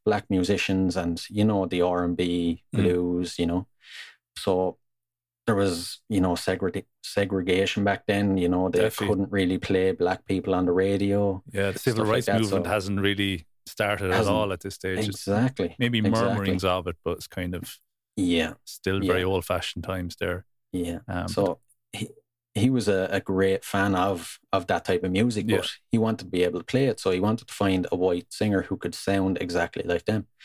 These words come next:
Speaker 1: So a couple of weeks after Elvis had re-, made the record for his mother, uh, Marion, the secretary, said to him, "I think I might have found the perfect guy."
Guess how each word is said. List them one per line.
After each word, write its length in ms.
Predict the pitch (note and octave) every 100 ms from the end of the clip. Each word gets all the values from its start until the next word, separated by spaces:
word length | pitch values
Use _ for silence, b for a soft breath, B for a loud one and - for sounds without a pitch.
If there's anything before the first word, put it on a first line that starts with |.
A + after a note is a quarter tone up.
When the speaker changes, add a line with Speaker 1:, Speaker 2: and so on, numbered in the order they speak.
| B B B B _
Speaker 1:
So 200 | - A#2+
a 40 | A2+
couple 240 | C#3+ D3
of 60 | B2
weeks 220 | G#2+ -
after 240 | G2 G2
Elvis 320 | F#2+ G2 F#2+ -
had 160 | F2
re-, 140 | F2+ F#2+
made 220 | G2 G2 F2+
the 60 |
record 440 | F#2 F#2+ F#2+ F2+ -
for 120 | F#2
his 140 | E2+
mother, 340 | F#2 A2 G2 - - F#2
uh, 320 | F2 F2 E2 - _ _
Marion, 460 | F#2 G2 G2+ G2+ F2+
the 80 | F2
secretary, 560 | - G#2+ A2 F2+ F2
said 260 | E2+ F#2+ F2+
to 100 | -
him, 200 | F#2 F2 -
"I 180 | G#2 G2 - -
think 260 | B2+ B2
I 100 | G#2
might 260 | G2+ G2+ G#2
have 100 | G2
found 540 | - G2 G2+ F#2 - - _ _
the 60 | -
perfect 440 | - G#2 - F2+
guy." 260 | A2 A2+ F#2